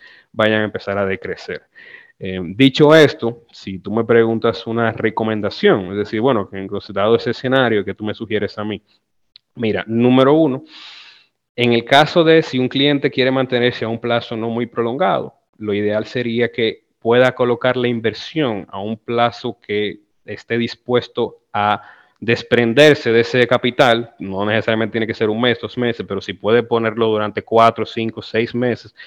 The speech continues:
el mayor plazo que el di-, cliente esté dispuesto a asumir para así poder garantizar o asegurar una buena tasa durante un buen tiempo. Todas las personas que hicieron una inversión a largo plazo anteriormente, ahora mismo se pueden ver beneficiadas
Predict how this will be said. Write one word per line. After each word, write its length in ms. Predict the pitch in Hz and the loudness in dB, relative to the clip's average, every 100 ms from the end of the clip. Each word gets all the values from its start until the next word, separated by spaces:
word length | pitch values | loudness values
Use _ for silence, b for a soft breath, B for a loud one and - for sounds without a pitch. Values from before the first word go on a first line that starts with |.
| B B | B B
el 160 | 127 127 | 2 4
mayor 420 | 127 123 151 151 | 4 4 4 2
plazo 400 | 160 160 156 156 | 4 4 4 0
que 120 | 131 | 0
el 120 | 117 | -2
di-, 140 | 110 104 | -4 -8
cliente 340 | 117 120 123 | -2 -2 -2
esté 180 | 120 123 | -8 -6
dispuesto 540 | 120 - 123 120 - | -6 -4 -6 -6 -4
a 40 | 110 | -4
asumir 440 | - 117 165 175 b b b | -4 -2 0 -2 b b b
para 180 | 107 110 | 2 2
así 180 | - 127 | 0 -6
poder 320 | 120 123 123 | 0 2 2
garantizar 640 | 117 117 117 - 127 127 | 2 -2 -6 -4 0 2
o 60 | 110 | 0
asegurar 520 | - 113 110 117 120 | -2 -4 0 0 0
una 200 | 113 110 | -2 -2
buena 440 | 107 113 117 110 | 0 0 0 -2
tasa 220 | 120 117 - | -4 -6 -6
durante 300 | 110 101 101 | -8 -8 -8
un 140 | 98 | -8
buen 220 | 98 98 | -6 -8
tiempo. 500 | - 95 92 87 _ _ b b | -10 -10 -10 -10 _ _ b b
Todas 180 | - 117 | 2 4
las 140 | 131 127 | 4 4
personas 420 | 131 139 135 127 | 0 2 2 2
que 100 | 123 | -2
hicieron 520 | - 123 123 123 123 | 0 2 6 6 4
una 160 | 123 123 | 2 0
inversión 360 | 120 - 120 | -2 -2 -2
a 60 | 117 | 0
largo 260 | 117 113 | 0 0
plazo 300 | 120 117 117 | 0 0 0
anteriormente, 720 | 113 110 113 131 151 131 120 113 | -6 -2 -2 0 0 0 -2 -2
ahora 160 | 104 110 | -2 -2
mismo 180 | 110 120 | -4 -8
se 140 | 113 | -8
pueden 200 | 117 113 | -4 -2
ver 120 | 113 | -2
beneficiadas 800 | 110 110 - - 147 135 123 - | -2 -4 -8 -2 0 2 0 -6